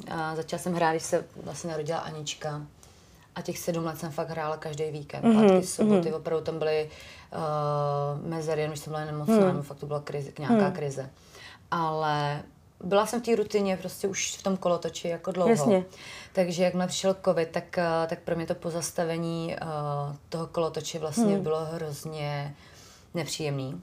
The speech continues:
Speaker 2: Hmm.
Speaker 1: Musela jsem najednou, eh, se zastavit a spoustu věcí jako řešit, protože v tom, eh, v tom systému člověk
Speaker 2: Hmm.
Speaker 1: spoustu věcí jakoby ne-, nemá čas.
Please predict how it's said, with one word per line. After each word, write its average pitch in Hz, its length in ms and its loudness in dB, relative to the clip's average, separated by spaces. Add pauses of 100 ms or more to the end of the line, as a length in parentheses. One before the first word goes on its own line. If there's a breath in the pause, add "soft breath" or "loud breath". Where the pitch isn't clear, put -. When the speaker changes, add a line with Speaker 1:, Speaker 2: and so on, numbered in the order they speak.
Speaker 2:
Hmm. 202 260 0 (120)
Speaker 1:
Musela 165 340 -2
jsem 175 140 -4
najednou, 160 500 0
eh, - 20 -4 (500)
se - 140 -10
zastavit 160 520 0
a - 60 -12
spoustu - 360 -12
věcí 156 240 -8
jako 170 220 -2
řešit, - 380 -8 (600 loud breath)
protože 156 680 -2
v 156 60 -16
tom, 175 140 0 (120)
eh, 147 420 -4 (1080)
v - 60 -20
tom 190 140 0
systému 160 400 -2
člověk 160 260 0
Speaker 2:
Hmm. 233 80 6
Speaker 1:
spoustu 185 220 0
věcí 151 280 -2
jakoby 151 440 2
ne-, 143 200 -4
nemá 156 220 -6
čas. 143 460 -8